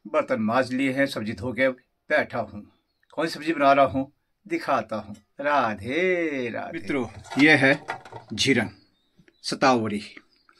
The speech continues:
अ, बहू ने ला के दे दिया। अब दे दिया है तो बनाना पड़ेगा। अब इसके बाद रोटी भी तैयार करनी है, आटा गूंदना है, सब्जी बनानी है, तो सब कुछ करेंगे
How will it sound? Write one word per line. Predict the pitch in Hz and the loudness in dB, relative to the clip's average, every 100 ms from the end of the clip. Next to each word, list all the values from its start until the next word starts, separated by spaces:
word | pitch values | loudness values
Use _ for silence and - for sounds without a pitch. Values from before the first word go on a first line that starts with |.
| - - - - | -20 -20 -20 -10
अ, | 123 110 107 107 104 - _ _ _ _ _ _ - | -6 -4 -2 -4 -6 -14 _ _ _ _ _ _ -10
बहू | 117 127 | -4 2
ने | 135 | 4
ला | 127 123 | 4 4
के | 120 | 2
दे | 110 123 | 2 4
दिया। | 135 131 - _ _ _ _ _ _ _ _ - | 4 2 -4 _ _ _ _ _ _ _ _ -12
अब | 95 | 0
दे | 131 147 | 2 6
दिया | 139 | 6
है | 120 | 4
तो | 107 | 0
बनाना | 101 123 131 | 0 2 2
पड़ेगा। | 135 131 123 120 - - - _ 135 | 2 2 2 -2 -10 -20 -20 _ -6
अब | 117 | -6
इसके | - 131 | 0 2
बाद | 117 107 - _ _ _ _ _ _ _ | 2 -2 -10 _ _ _ _ _ _ _
रोटी | 131 127 135 | -6 -2 0
भी | 127 | 2
तैयार | 135 131 | 4 4
करनी | 117 123 127 | 4 2 2
है, | 127 | 4
आटा | 127 120 | 4 2
गूंदना | 113 120 127 123 | 0 4 4 6
है, | 120 123 120 | 4 2 -2
सब्जी | - 104 92 | -8 -6 -2
बनानी | 120 120 123 123 | 2 6 6 6
है, | 117 120 - - - | 4 -4 -6 -18 -6
तो | 175 | -2
सब | 175 | 2
कुछ | 170 170 | 2 4
करेंगे | 151 127 123 123 | 6 6 6 4